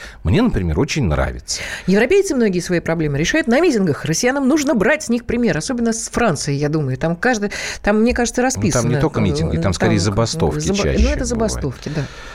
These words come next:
Speaker 1: Ну, вообще, в принципе,
Speaker 2: Нет,
Speaker 1: согласен.
Speaker 2: ребят, на самом деле, да, я тоже считаю, что надо как-то
Speaker 1: Восемь восемьсот двести
Speaker 2: всем
Speaker 1: ровно
Speaker 2: миром.
Speaker 1: девяносто семь ноль два, телефон прямого эфира. Позвоните нам, пожалуйста, и если у вас есть мнение, надо ходить на митинги
Speaker 2: Я
Speaker 1: или не надо ходить
Speaker 2: просто
Speaker 1: на митинги?
Speaker 2: боюсь,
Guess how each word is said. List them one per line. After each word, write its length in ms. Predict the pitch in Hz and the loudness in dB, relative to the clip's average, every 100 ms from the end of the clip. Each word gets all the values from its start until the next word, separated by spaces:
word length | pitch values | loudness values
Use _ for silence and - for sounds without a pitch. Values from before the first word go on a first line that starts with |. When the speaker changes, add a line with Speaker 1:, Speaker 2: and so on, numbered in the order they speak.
| - | -6
Speaker 1:
Ну, 260 | 98 117 170 | 0 4 4
вообще, 300 | 139 - 143 | 4 2 -2
в 40 | |
принципе, 300 | 127 117 208 | 0 0 2
Speaker 2:
Нет, 100 | 269 | 2
Speaker 1:
согласен. 240 | 139 117 - | 2 0 2
Speaker 2:
ребят, 200 | - 165 | 2 0
на 100 | 233 | 0
самом 220 | 339 330 | 0 0
деле, 160 | 302 269 | 0 0
да, 200 | 233 240 | 2 2
я 180 | 151 262 | 2 0
тоже 200 | 392 381 | 2 0
считаю, 320 | - 269 247 | 0 0 0
что 180 | - 107 | 0 0
надо 100 | 170 | 2
как-то 140 | 190 | 2
Speaker 1:
Восемь 100 | 160 | 2
восемьсот 420 | 156 160 156 196 175 | 2 2 2 2 2
двести 200 | 147 165 | 2 2
Speaker 2:
всем 100 | 160 | 4
Speaker 1:
ровно 140 | 240 | 4
Speaker 2:
миром. 120 | 190 | 2
Speaker 1:
девяносто 300 | 139 135 147 - | 2 0 0 0
семь 140 | 143 | 0
ноль 200 | 139 127 | 2 0
два, 180 | 131 175 | 2 0
телефон 400 | - 117 139 123 | 0 -2 0 0
прямого 540 | 139 135 131 110 113 | 2 2 2 2 2
эфира. 280 | 110 190 170 | 2 2 2
Позвоните 520 | 117 104 117 117 - | 2 0 0 -2 -2
нам, 100 | 98 | -2
пожалуйста, 580 | 95 104 160 170 - 98 | 2 2 2 0 0 2
и 320 | 95 95 92 | 4 2 2
если 260 | 98 110 104 | 2 0 2
у 40 | 101 | 2
вас 180 | 110 104 | 2 0
есть 320 | 101 - - | -2 -4 -2
мнение, 680 | 87 92 98 82 78 73 73 | 0 2 2 2 2 2 2
надо 200 | 127 139 | 0 0
ходить 420 | - 85 78 - | -2 -2 -2 -4
на 120 | - 82 | -2 -2
митинги 280 | 78 - | -2 0
Speaker 2:
Я 140 | 196 269 | 2 2
Speaker 1:
или 100 | 135 | 2
не 160 | 127 | 2
надо 240 | 123 82 67 | 2 0 0
ходить 100 | 240 | 0
Speaker 2:
просто 260 | 269 - 247 | 0 0 0
Speaker 1:
на 100 | 226 | 0
митинги? 180 | 170 | -2
Speaker 2:
боюсь, 540 | 180 262 277 220 - | 0 2 2 0 -4